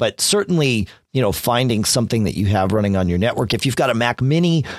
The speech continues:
running in your living room to manage your, you know, your T V stuff, well, by all means,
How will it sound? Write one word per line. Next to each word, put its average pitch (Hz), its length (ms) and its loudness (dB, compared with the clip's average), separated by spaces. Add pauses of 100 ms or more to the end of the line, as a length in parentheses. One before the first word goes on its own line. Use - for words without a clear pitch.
(120)
running 135 380 2
in 120 160 2
your 123 100 2
living 220 380 2
room 202 320 2
to 175 100 0
manage 143 500 0
your, 135 360 0 (100)
you 151 120 -2
know, 123 80 0
your 113 180 0
T 156 200 0
V 165 200 2
stuff, 190 360 0 (120)
well, 123 140 0
by 127 320 0
all 131 280 0
means, 107 640 0